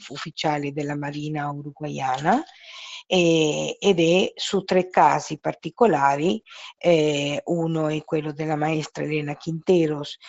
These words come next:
è stata sequestrata e assassinata in Uruguay, Rafaela Filipazzi, eh, che è una cittadina italiana, e suo marito José Potenza, argentino,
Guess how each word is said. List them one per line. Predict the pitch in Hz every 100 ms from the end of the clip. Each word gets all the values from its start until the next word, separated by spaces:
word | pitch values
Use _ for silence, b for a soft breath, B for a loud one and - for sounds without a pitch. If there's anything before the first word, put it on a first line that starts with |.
| B
è | 170
stata | - 156 156
sequestrata | - 160 156 - 147 147 147 151
e | 147
assassinata | - 147 151 151 147 -
in | 151
Uruguay, | 160 165 208 233 269 320 B B B B -
Rafaela | 165 - 165 170 165
Filipazzi, | - 156 156 165 160 175 - - - 160 151 B B -
eh, | 151 147 143 143
che | - 156
è |
una | 156 151
cittadina | - - 151 156
italiana, | 151 156 156 170 165 151 135 -
e | -
suo | 143 160
marito | 151 160 170 - 147 143 -
José | 156 -
Potenza, | 156 156 156 165 156 - 147 139 B
argentino, | - 160 165 196 220 220 196 190 233